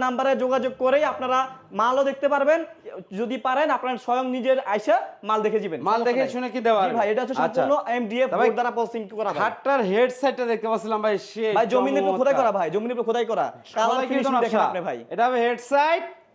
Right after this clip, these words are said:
Speaker 1: এটা
Speaker 2: আর
Speaker 1: হচ্ছে
Speaker 2: এটা
Speaker 1: ভাই
Speaker 2: হবে
Speaker 1: লেগ
Speaker 2: লেগ
Speaker 1: সাইড।
Speaker 2: সাইড।
Speaker 1: জি
Speaker 2: খাটটা
Speaker 1: ভাই,
Speaker 2: কি
Speaker 1: ফুল
Speaker 2: ফুল
Speaker 1: বক্স
Speaker 2: বক্সে?
Speaker 1: করা খাটটা ভাই, ফুল বক্স করা।
Speaker 2: সম্পূর্ণ ফুল বক্সে থাকবে।
Speaker 1: জি ভাই।
Speaker 2: আর গিফট আইটেম দিচ্ছেন কি কি ভাই?
Speaker 1: ভাই, গিফট আইটেম, আর গিফট আইটেম একটাই, প্রথমেই বললাম যে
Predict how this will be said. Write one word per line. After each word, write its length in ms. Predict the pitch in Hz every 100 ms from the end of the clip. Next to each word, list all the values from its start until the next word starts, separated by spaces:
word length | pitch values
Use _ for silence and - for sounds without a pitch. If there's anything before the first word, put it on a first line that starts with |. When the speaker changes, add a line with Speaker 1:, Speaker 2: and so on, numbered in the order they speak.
| -
Speaker 1:
এটা 100 | 170
Speaker 2:
আর 40 | 202
Speaker 1:
হচ্ছে 160 | 220
Speaker 2:
এটা 120 | 233
Speaker 1:
ভাই 80 | 247
Speaker 2:
হবে 180 | 247 285 339 330 - -
Speaker 1:
লেগ 180 | 226 233
Speaker 2:
লেগ 100 | 233
Speaker 1:
সাইড। 160 | 226 -
Speaker 2:
সাইড। 300 | 233 196 160 -
Speaker 1:
জি 80 | -
Speaker 2:
খাটটা 160 | 190 240
Speaker 1:
ভাই, 100 | 285
Speaker 2:
কি 60 |
Speaker 1:
ফুল 80 | 254
Speaker 2:
ফুল 80 | 285
Speaker 1:
বক্স 160 | 285 277
Speaker 2:
বক্সে? 80 | 269
Speaker 1:
করা 100 | 254 226
খাটটা 200 | 220 208
ভাই, 80 | 175
ফুল 120 | 247 254
বক্স 140 | 240
করা। 80 | 233
Speaker 2:
সম্পূর্ণ 280 | - 269 285 285
ফুল 140 | 277 277
বক্সে 180 | 277 262 247
থাকবে। 200 | 202 175 156
Speaker 1:
জি 80 | 247 226
ভাই। 120 | 180
Speaker 2:
আর 160 | 160 175 143
গিফট 200 | 247 269
আইটেম 180 | 269 277
দিচ্ছেন 220 | 277 302 269
কি 60 | 277
কি 60 | 247
ভাই? 200 | 220 247
Speaker 1:
ভাই, 0 | 214
গিফট 180 | 262 277
আইটেম, 200 | 277 277 196
আর 60 | 170
গিফট 180 | 220 208 262
আইটেম 180 | 262 254
একটাই, 200 | 233 262 247
প্রথমেই 260 | 247 262 226
বললাম 200 | 226 254
যে 60 | 226